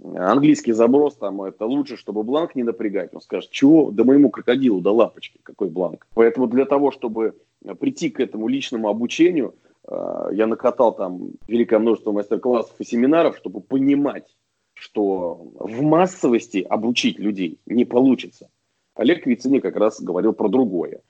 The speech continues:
Он собирал там вебинары какие-то, там, человек по десять. И независимо от того, какой у них есть до этого опыт, он их обучает. То есть, условно, один человек знает там процентов шестьдесят информации, а другой знает десять.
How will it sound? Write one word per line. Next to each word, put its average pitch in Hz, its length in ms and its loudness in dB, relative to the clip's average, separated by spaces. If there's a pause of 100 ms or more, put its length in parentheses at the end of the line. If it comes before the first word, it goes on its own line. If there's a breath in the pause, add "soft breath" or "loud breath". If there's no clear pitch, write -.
(240)
Он 117 200 -2
собирал 104 420 2
там 95 160 -8
вебинары 123 500 2
какие-то, 139 400 -6
там, 104 320 -10
человек 120 360 -2
по 113 100 -6
десять. 95 420 -10
И 123 160 4
независимо 143 680 0
от 104 120 -10
того, 120 280 -2
какой 104 320 -6
у 98 80 -4
них 113 240 -6
есть 107 320 -8
до 104 200 0
этого 98 280 0
опыт, 156 420 2 (140)
он 139 160 4
их 135 120 0
обучает. 107 540 -4 (440)
То 113 60 0
есть, - 140 -4
условно, 110 400 2
один 139 240 0
человек 117 400 2
знает 101 320 -2
там - 160 -12 (400 soft breath)
процентов 113 460 0
шестьдесят 107 520 0
информации, 123 580 0
а 87 40 -4
другой 104 300 -2
знает 98 340 -6
десять. 82 340 -10